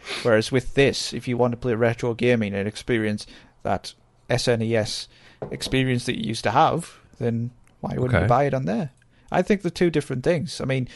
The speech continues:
Speaker 1: sure, it would be good to play an old S N E S game when you're out and about on the Switch, but if you want to do that, that's your decision. You can do it. And why can't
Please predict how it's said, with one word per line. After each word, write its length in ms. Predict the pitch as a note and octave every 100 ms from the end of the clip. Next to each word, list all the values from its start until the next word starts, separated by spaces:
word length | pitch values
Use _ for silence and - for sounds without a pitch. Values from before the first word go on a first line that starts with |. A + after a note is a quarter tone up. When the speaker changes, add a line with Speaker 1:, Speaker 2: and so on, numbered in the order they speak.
| -
Speaker 1:
sure, 240 | - E3+ D#3+
it 60 |
would 100 | C#3
be 100 | C3+
good 260 | B2+ C3 A2 - -
to 80 | -
play 380 | - C#3 A#2+ A2+ - _ _
an 100 | -
old 220 | C#3+ C3 -
S 180 | B2
N 140 | A#2+ A2+
E 200 | A2+ A#2
S 160 | B2 -
game 300 | B2 G#2+ G#2+ - _ _ _
when 120 | - B2
you're 120 | A#2+
out 120 | A#2
and 80 | G#2+
about 220 | A2+ B2 B2+
on 80 |
the 80 | A2
Switch, 340 | G#2 D#3+ C3 -
but 100 | C3+
if 120 | -
you 40 |
want 160 | C#3+ C3+
to 60 | C3
do 60 |
that, 140 | A#2+ A#2
that's 220 | A#2+ -
your 120 | A2+
decision. 360 | G#2+ G#2+ F3 C#3+
You 100 | A2+
can 120 | B2
do 180 | A2+ E3+
it. 180 | - - - -
And 120 | C3
why 200 | B2+ C3+
can't 380 | C#3 C#3+ C3 B2